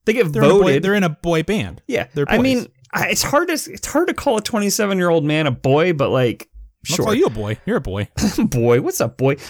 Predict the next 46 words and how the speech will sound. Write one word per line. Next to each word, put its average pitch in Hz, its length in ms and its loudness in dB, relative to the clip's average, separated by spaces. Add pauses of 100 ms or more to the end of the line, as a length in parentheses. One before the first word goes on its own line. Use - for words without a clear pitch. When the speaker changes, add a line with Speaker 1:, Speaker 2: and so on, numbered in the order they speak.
(120)
Speaker 1:
Um, 214 500 -2 (360)
<laughs> - 380 -10
so, 302 240 4 (220)
like, 262 300 0 (840)
they 247 120 2
had 247 160 6
this 233 120 0
thing 220 180 -2
where, 220 180 0
you 202 140 -2
know, 185 100 2
people 180 380 -2
come 165 180 -2
on, 156 200 0
they 151 100 0
sing, 143 400 0
they 139 80 2
get 127 160 0
voted 131 300 0
off, 135 280 0
and, 127 320 0
and 131 320 0
eventually 131 460 0
you, 123 180 0
you're 123 300 -2
left 117 260 -2
with 120 320 -2 (100)
a 123 280 -2
boy 170 280 0
band, - 360 -10 (240)
Speaker 2:
The - 100 2
boy - 60 2 (120)
Speaker 1:
whoever, - 80 0
Speaker 2:
voice. 101 100 -2
Speaker 1:
whoever 123 260 0
is 120 140 -2
left. 127 380 -4 (380)
Speaker 2:
It's - 120 -12
the 262 80 -2
boy 285 160 2
voice. 104 360 -6 (440)
Speaker 1:
The 415 80 0
boy 415 120 2
voice. - 380 -2 (380)
So, 196 340 -2
uh, 104 100 -4